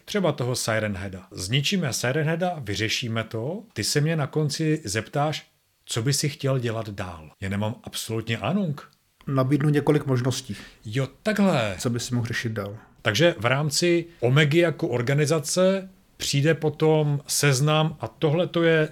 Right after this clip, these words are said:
Speaker 1: výběr dalších misí, které můžete řešit.
Speaker 2: Buď, a nebo se spíš zeptám hráče jakoby metaherně, co by tvoje postava chtěla řešit. Máš nějaký soukromý cíl, který by si chtěl řešit, který bych mohl zakomponovat do té hry?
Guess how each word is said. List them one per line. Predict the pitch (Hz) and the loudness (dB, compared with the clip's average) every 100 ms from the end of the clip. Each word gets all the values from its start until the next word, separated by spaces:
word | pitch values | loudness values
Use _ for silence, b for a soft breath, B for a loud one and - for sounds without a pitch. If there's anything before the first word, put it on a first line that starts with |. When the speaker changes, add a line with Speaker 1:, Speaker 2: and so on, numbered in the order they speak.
| - | -2
Speaker 1:
výběr | 135 139 147 | 0 2 2
dalších | 127 135 127 147 | 0 -2 -2 -2
misí, | 117 120 - | -2 -2 -4
které | 135 135 123 | -4 -4 -2
můžete | 117 120 117 | -2 -4 -4
řešit. | 110 - 92 - - | -4 -6 -8 -16 -16
Speaker 2:
Buď, | 127 123 135 190 190 - - | -6 0 2 2 0 -14 -4
a | 131 131 135 | 0 2 2
nebo | 131 131 127 139 147 147 147 156 - | 2 4 4 4 4 6 4 2 -2
se | - 131 | -6 -6
spíš | - 151 | -4 -2
zeptám | 139 143 156 | -2 -2 0
hráče | 131 131 131 - | 2 4 2 0
jakoby | 139 151 143 | -2 0 2
metaherně, | 120 - 123 131 139 143 - | 2 4 2 2 0 -2 -4
co | - | -2
by | 143 | -2
tvoje | 160 156 | 0 0
postava | 151 170 - 139 | 2 0 0 -2
chtěla | 143 147 | -2 -2
řešit. | 123 131 110 - | -2 -2 -6 -4
Máš | 113 123 123 | 0 2 2
nějaký | 135 135 135 147 147 143 143 - - | 0 0 0 -2 -4 -4 -6 -12 -12
soukromý | - 131 123 135 143 151 | -2 0 0 0 0 -2
cíl, | - 127 139 | -2 -2 -2
který | - 131 | -2 -2
by | 127 | 0
si | 123 135 | -2 -4
chtěl | 147 139 | -2 0
řešit, | 123 - 165 - - | 0 0 -4 -6 -14
který | - 127 | -2 2
bych | 127 123 | 2 0
mohl | 143 127 | 0 2
zakomponovat | 123 139 123 127 120 120 127 | 2 2 0 0 0 0 -2
do | 120 | -2
té | 135 | 0
hry? | 131 120 139 | 2 2 0